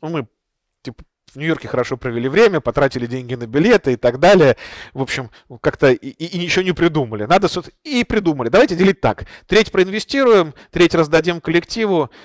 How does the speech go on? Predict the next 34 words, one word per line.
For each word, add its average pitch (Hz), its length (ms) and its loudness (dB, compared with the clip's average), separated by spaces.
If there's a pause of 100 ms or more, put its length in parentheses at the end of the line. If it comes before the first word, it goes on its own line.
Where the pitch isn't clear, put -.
(140)
э, 123 520 4
треть 165 280 2
раздадим, 139 580 -2
э, 110 1080 -6
ш-, 117 280 -16
шерихолдерам 127 640 -6
компании. 196 560 -2 (220)
Симметрия, 180 460 0
красота 151 380 0
дураков, 127 440 -4
да? 143 360 2 (1200)
Поскольку 226 500 0
это 202 140 2
решили 196 280 2
в - 60 -14
последний 190 440 0
момент, 220 460 -2
э, 160 240 -10
э, 143 180 -6
то 170 460 0 (200)
эта 160 280 -4
идея 160 300 4
осталась. 131 460 0
И 139 60 -18
не, 139 140 -20 (580)
она, 180 260 2 (100)
это 170 180 0
был, 175 200 -2
это 170 200 -4
бред 185 320 0
в - 100 -16
квадрате, 147 500 2
да? 147 360 4
Но, 151 480 0